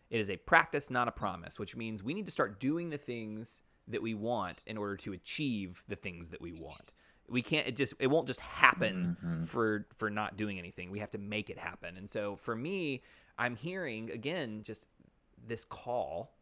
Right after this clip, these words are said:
Speaker 1: to find ways to nurture and cultivate hope, find ways to nurture and cultivate a deeper vision of what is best for the world.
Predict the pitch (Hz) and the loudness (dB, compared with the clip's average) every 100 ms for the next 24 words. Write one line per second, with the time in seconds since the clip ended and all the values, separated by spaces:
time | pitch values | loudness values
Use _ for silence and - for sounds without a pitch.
0 | - - 120 107 101 - - 110 123 135 | -20 -10 -2 -2 -2 -2 -2 0 0 0
1 | 113 113 110 - 110 107 104 101 98 - | 2 2 2 -2 -2 0 -2 -2 -4 -2
2 | 120 117 104 95 104 104 - - 95 - | -2 -2 -4 -8 -6 -8 -6 -6 -6 -8
3 | - _ _ _ _ _ _ 104 107 110 | -16 _ _ _ _ _ _ -4 -2 -2
4 | 104 104 - 101 98 104 104 95 - 110 | -2 -4 -4 -4 -4 -4 -6 -8 -6 -6
5 | - 98 92 - 95 110 110 117 107 101 | -4 -6 -8 -8 -10 -8 -4 -2 0 0
6 | 95 _ _ _ 95 95 110 101 95 87 | -4 _ _ _ -8 0 0 0 -4 -6
7 | 87 - 92 90 92 90 - 95 87 85 | -10 -8 -8 -6 -4 -4 -6 -8 -8 -8
8 | - 90 - - - - 95 85 80 78 | -6 -4 -6 -14 -14 -6 -4 -4 -6 -12
9 | 50 50 - | -12 -12 -14